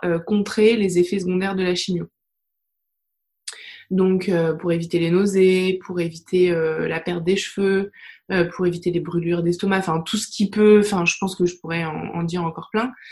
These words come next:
Et ça a marché, enfin, ça a marché parce que, euh, même si j'étais fatiguée, ce qui est normal, euh, quand on avance dans le temps, euh, au fur et à mesure des chimios, eh ben, euh,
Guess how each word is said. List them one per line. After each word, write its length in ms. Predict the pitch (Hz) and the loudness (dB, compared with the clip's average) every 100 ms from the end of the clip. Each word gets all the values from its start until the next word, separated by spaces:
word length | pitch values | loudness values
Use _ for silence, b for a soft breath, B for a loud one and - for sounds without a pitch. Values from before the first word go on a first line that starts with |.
| B B B - | B B B 4
Et 100 | 196 | 4
ça 200 | 190 190 | 6 4
a 20 | |
marché, 360 | 196 202 262 240 | 4 2 4 2
enfin, 520 | - 185 170 170 165 | 2 -2 -2 -2 -4
ça 200 | 165 196 | -4 -2
a 20 | 180 | 0
marché 300 | 170 - 254 | 0 0 0
parce 240 | 190 180 | 2 -2
que, 120 | - | 0
euh, 360 | 202 214 175 160 b b b _ _ _ _ - | 4 6 6 2 b b b _ _ _ _ 2
même 240 | 208 214 | 6 6
si 280 | - 214 208 | 2 0 0
j'étais 360 | 185 180 175 175 | 4 2 6 4
fatiguée, 800 | 180 175 170 175 226 277 294 - | 4 -2 -2 4 6 6 2 -4
ce 60 | - | -16
qui 180 | - | -6
est 40 | 160 | -4
normal, 800 | 165 175 185 185 156 156 151 160 | 0 2 2 2 0 -4 -6 -8
euh, 260 | - - | -12 -16
quand 240 | - 175 170 | -8 -6 -4
on 60 | |
avance 420 | 165 165 175 185 175 | -4 -2 -2 -2 -4
dans 140 | 160 | -6
le 100 | 160 | -8
temps, 320 | - 196 190 175 | -4 -2 0 -2
euh, 200 | 156 156 - _ - | -4 -8 -12 _ -14
au 100 | 175 | -14
fur 200 | - 175 | -6 -4
et 20 | |
à 20 | |
mesure 200 | 170 175 | -2 -4
des 80 | 165 | -6
chimios, 420 | - 190 220 269 B B B B _ | -2 2 2 0 B B B B _
eh 120 | 180 | 4
ben, 400 | 180 196 226 196 | 6 4 4 4
euh, 500 | 175 170 165 165 160 | 2 2 0 -2 -6